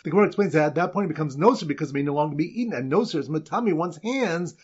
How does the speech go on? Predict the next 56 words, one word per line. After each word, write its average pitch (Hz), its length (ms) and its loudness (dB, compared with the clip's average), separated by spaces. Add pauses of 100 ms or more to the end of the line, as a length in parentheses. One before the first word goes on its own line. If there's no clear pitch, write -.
(260)
midrabban. 123 540 4
Rav 123 140 -2
Yosef 202 320 6
says 127 220 0
that 127 120 -4
this 226 160 -4
Mishnah 196 240 -2
is 139 160 -6
only 226 240 0
consistent 202 480 -4
with 156 80 -6
the 147 80 -4
view 151 220 0
of 135 80 -4
Rabbi 135 160 0
Elazar 143 240 0
ben 120 80 -4
Azariah, 143 360 2
as 107 120 -6
it - 20 -8
was 117 80 -10
taught 180 140 -8
in 151 60 -8
the 120 60 -6
Brisa, 139 520 0 (320)
that 127 100 -10
the - 60 -6
Pasuk 202 280 -2
states, 170 220 0
"Va'achos 160 500 0
abasa 143 300 0
b'layla 107 480 -4
zeh," 131 380 2 (320)
and 120 160 -6
they 113 60 -6
shall - 180 -8
eat - 180 -6
the 160 60 -8
meat 139 260 -2
on 113 220 -6
this 107 180 -6
night. 165 180 2
Rabbi 135 140 0
Elazar 180 240 2
says 175 300 0
that 127 100 0
it 113 120 -4
says, 156 260 2 (180)
"On 143 180 4
this 113 200 -4
night," 123 240 -6
b'layla 120 380 -2
zeh, 117 200 -6
and 170 100 -6
it 170 120 -6
says, 208 400 2